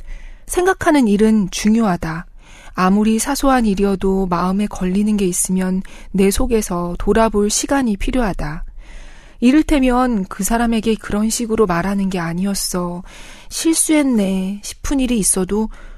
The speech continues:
줄줄이 일정이 밀려 있으면 "뭐 됐어. 벌써 지난 일인걸." 하고 넘기게 된다. 이 지난 일이라고 생각하는 시간이 너무 빠르면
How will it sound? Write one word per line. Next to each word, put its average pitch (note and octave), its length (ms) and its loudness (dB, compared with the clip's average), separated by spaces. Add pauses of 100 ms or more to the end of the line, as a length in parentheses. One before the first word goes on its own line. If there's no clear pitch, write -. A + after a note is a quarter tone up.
줄줄이 A#3 540 0
일정이 A#3 500 0
밀려 G#3+ 280 0
있으면 A3 500 -2 (520)
"뭐 F#3+ 180 0
됐어. G3+ 640 4
벌써 F#3+ 340 0
지난 A3 440 0
일인걸." F3+ 640 0
하고 B3+ 520 -2
넘기게 G3 460 0
된다. D#3+ 480 -6 (880)
이 A#3 340 6
지난 B3+ 460 4
일이라고 G3 680 2
생각하는 A#3+ 500 -2
시간이 G#3 640 0
너무 F#3 280 0
빠르면 A3+ 540 0